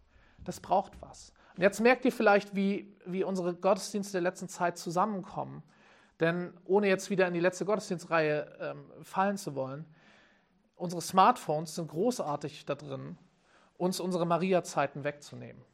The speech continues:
uns unsere Aufmerksamkeit zu nehmen, uns unsere Zeit zu klauen. Und das Smartphone schafft es sogar, dass ich eineinhalb Stunden auf diesen Bildschirm schaue, am Schluss nicht wirklich viel Sinnvolles getan habe, mich nicht erholter fühle als vorher, obwohl ich das vielleicht wollte.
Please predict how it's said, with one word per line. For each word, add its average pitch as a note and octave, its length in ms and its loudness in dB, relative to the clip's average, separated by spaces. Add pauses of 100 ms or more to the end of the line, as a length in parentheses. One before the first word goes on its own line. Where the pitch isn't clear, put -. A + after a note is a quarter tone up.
(100)
uns D#3 180 -8
unsere E3+ 260 -2
Aufmerksamkeit D3+ 760 0
zu - 140 -18
nehmen, A#2+ 200 -14
uns D#3+ 120 -10
unsere F#3+ 280 -2
Zeit G3+ 380 4
zu - 140 -8
klauen. B2+ 440 -8 (380)
Und F3+ 340 0 (240)
das F#3 180 2
Smartphone A#3 480 10
schafft - 360 4
es G3 140 -2
sogar, C3+ 420 4 (480)
dass F#3 200 8
ich - 160 0
eineinhalb A3 420 8
Stunden B3 500 2
auf F#3+ 140 0
diesen F3+ 320 -6
Bildschirm G3 440 4
schaue, D3+ 540 0 (800)
am F#3 140 2
Schluss C#4 420 4
nicht A3+ 280 2
wirklich C#4 340 2
viel C4 240 4
Sinnvolles F#3 500 2
getan F#3 480 4
habe, D3 340 2
mich F#3 340 -4
nicht A#3+ 260 0
erholter A#3 500 4
fühle E3 360 2
als D#3+ 200 2
vorher, F#3+ 340 2
obwohl E3 240 2
ich E3 80 -4
das E3 160 -4
vielleicht D3+ 280 -2
wollte. F3+ 440 0